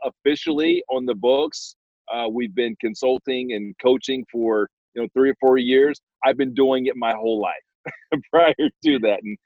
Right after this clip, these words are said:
and coaching and consulting my, my employees, um, in, in my ad-, adulthood and adult career. So it's just kind of always been second nature to me. So that's what type of kid I was.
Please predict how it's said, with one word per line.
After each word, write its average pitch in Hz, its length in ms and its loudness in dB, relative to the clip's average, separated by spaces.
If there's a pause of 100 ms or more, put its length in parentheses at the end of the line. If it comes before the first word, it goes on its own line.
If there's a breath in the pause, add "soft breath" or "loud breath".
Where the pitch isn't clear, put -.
(180 soft breath)
and 110 140 -8
coaching 123 400 0
and 113 100 -4
consulting 120 540 -2
my, 110 160 0 (180)
my 107 180 -4
employees, 117 760 -2 (400)
um, 101 320 -2
in, 110 240 -8
in 104 200 -8
my 101 260 -2
ad-, 92 180 -4 (360)
adulthood 107 440 2
and 101 100 0
adult 104 280 2
career. 104 260 2
So 110 120 -6
it's 98 100 -6
just 110 140 -10
kind 107 180 0
of 95 80 -2 (260)
always 101 280 2
been 95 140 -10
second 87 280 -4
nature 92 260 -8
to 80 60 -20
me. 78 80 -20
So 98 180 2 (500)
that's 151 320 2
what 143 160 4
type 131 220 4
of 123 80 0
kid 120 160 4
I 98 80 2
was. 80 220 -6